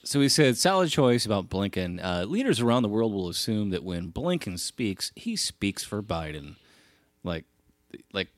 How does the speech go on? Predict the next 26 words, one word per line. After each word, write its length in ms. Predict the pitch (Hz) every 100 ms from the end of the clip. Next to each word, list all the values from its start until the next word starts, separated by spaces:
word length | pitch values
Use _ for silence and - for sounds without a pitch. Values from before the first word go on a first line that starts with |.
| _ _ _ - 110 - - - 95 - _ 113
like 180 | 110 120
they 100 | 117
didn't 280 | 110 123 131
assume 340 | - 139 135
that 140 | 127 -
Pompeo 520 | 113 101 - 104 110
spoke 340 | - 107 104
for 120 | -
Trump. 420 | 85 92 101 139 107
Like, 140 | 98
that's 160 | 123 120
pretty, 400 | - 208 170 143 - -
<laughs> 240 | - 302 -
they're 100 | 247
pretty 280 | - 233 208
much 280 | 202 180 -
lined 320 | 165 156 143
up. 240 | 135 95
Like, 160 | 98 104
they're 100 | 139
not, 240 | 156 143 - - - -
there's 100 | 147
no 120 | 160
daylight 360 | 131 143 131 110
between 340 | 107 - 185
them. 200 | 113 98